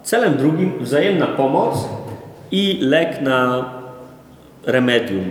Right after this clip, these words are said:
tak? Remedium na pożądliwość. To, o czym mówi święty Paweł, żeby nie płonąć, tak? E, mówiąc krótko, jeżeli nie ma dzieci, to to małżeństwo jest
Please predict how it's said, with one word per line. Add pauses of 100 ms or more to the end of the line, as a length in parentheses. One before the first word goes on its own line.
tak?
Remedium
na
pożądliwość. (140)
To,
o
czym
mówi
święty
Paweł, (300)
żeby
nie
płonąć, (180)
tak? (760)
E, (1800)
mówiąc
krótko,
jeżeli
nie
ma
dzieci, (1300)
to
to
małżeństwo
jest